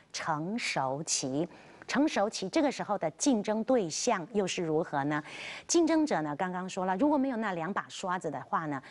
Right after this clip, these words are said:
那可能呢，竞争者会开始慢慢的退出这样的一个市场的生产规模了，而价格因为开始竞争激烈而价格战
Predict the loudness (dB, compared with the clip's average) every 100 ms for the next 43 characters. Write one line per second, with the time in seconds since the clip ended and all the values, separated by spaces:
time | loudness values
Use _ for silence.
0 | -8 -4 -4 -6 -6 -4 -4 -4 -2 -2
1 | -2 -4 -6 -4 -4 -4 -8 -6 -2 -2
2 | 0 -2 -2 0 0 0 -2 -2 -4 -8
3 | -10 -14 _ -2 0 0 -2 -4 -2 -2
4 | -4 -2 -2 -2 -2 0 -2 -2 -4 -2
5 | 0 0 -2 -2 -2 0 0 0 0 -2
6 | -8 -18 -6 -2 0 0 0 0 -4 -4
7 | -4 -2 0 2 0 -2 -12 -4 -2 0
8 | -2 -4 -8 -20 -2 2 4 2 -4 -2
9 | -2 0 -2 -2 -4 -2 -2 -2 -4 -10
10 | -6 -4